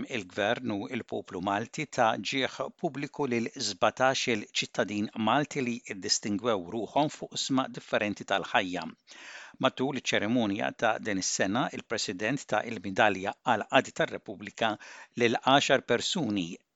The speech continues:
tlieta minn dawn fosthom Robert Arrigo, irċivew dan l-onur wara mewthom.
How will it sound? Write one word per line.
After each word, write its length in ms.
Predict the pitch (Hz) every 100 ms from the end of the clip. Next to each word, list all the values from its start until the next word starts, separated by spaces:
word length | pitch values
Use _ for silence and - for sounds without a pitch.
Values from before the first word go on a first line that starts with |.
| _
tlieta 400 | - 123 104 107
minn 160 | 101 120
dawn 380 | 104 107 160 -
fosthom 560 | - 104 - 101 95 -
Robert 480 | 117 143 - - -
Arrigo, 460 | 113 107 98 98 101 -
irċivew 560 | 120 - 95 110 95
dan 320 | 95 98 95 -
l-onur 540 | 139 151 107 98 95 -
wara 320 | - 101 95
mewthom. 480 | 113 110 90 98